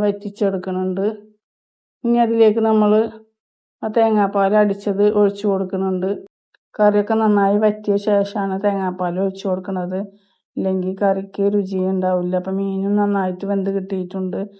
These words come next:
തേങ്ങാപ്പാൽ ഒഴിച്ച ശേഷം നന്നായിട്ടൊന്ന് ഇളക്കി കൊടുക്കുന്നുണ്ട്. അപ്പോൾ കറിയൊക്കെ നന്നായി തിളച്ച് ഒന്ന് ഇതായി കിട്ടിയിട്ടുണ്ട്. ഇനി അതൊന്ന് തീ കുറച്ച്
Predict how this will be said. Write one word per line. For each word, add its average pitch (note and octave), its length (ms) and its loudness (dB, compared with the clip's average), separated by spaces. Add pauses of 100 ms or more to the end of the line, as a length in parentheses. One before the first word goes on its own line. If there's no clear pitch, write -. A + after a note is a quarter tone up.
(360)
തേങ്ങാപ്പാൽ G#3 640 2
ഒഴിച്ച G#3 180 0 (140)
ശേഷം G3+ 300 0 (100)
നന്നായിട്ടൊന്ന് F#3+ 640 -2 (720)
ഇളക്കി G3+ 380 0
കൊടുക്കുന്നുണ്ട്. F#3+ 640 -2 (220)
അപ്പോൾ A3 220 -2
കറിയൊക്കെ A3 460 4
നന്നായി G#3 440 2
തിളച്ച് G#3 440 2 (240)
ഒന്ന് G3+ 180 0 (600)
ഇതായി G3+ 280 4
കിട്ടിയിട്ടുണ്ട്. F#3+ 680 0 (200)
ഇനി G3+ 240 0 (100)
അതൊന്ന് G3 320 -2 (540)
തീ A#3 100 2 (120)
കുറച്ച് A#3 300 0